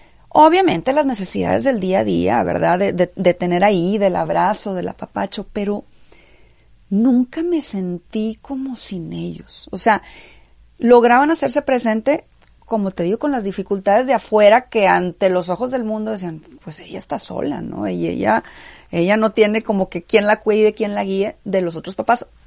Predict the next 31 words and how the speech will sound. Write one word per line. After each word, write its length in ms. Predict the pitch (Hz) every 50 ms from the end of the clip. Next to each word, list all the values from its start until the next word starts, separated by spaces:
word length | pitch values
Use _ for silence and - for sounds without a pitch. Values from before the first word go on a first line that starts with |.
| - - -
Una 260 | - 185 180 180 185
vez 180 | 185 180 170 -
que 120 | - 196
conocían 640 | - - 165 156 156 - - - 160 156 160 170 170
a, 180 | 160 151 151 - - - - - - - - -
a 80 | - -
mis 160 | 214 208 -
papás, 540 | - - - - 202 196 202 208 220 220 202
a, 180 | 190 185 - -
a 40 | 185
nuestra 240 | 180 165 - - 175
familia, 560 | - 180 180 190 208 208 208 214 208 220 - - - - - - _
obviamente 500 | - - 180 190 202 208 196 190 180 190
esas 300 | 190 - - 190 185 185
relaciones 680 | 185 185 175 165 160 - - 170 165 175 180 180 - _ - - - - _
se 120 | - -
volvieron 300 | 196 185 180 175 180 185
de 80 | 190 180
mucha 260 | 175 170 170 - 190
confianza 640 | - - 185 170 - 180 165 160 165 156 - 180 180
y, 100 | 185 - _
y, 340 | 185 165 156 151 151 - -
y 200 | - - 170 170 - _ - _ _ _ _ -
tuve 580 | - 220 202 196 185 202 202 214 220 226 226 _ _ - - - - - _ _ _ _ _ _ _
una 460 | - 208 208 208 208 214 220 220 220
bienvenida 600 | 214 233 220 202 190 185 185 185 190 190 190 208
increíble. 580 | 233 233 - 214 185 190 233 294 359 330 120 -
O 60 | -
sea, 140 | - - 208
la 120 | 196 190
gente, 600 | 175 - - 202 196 196 - - 226 233 262 -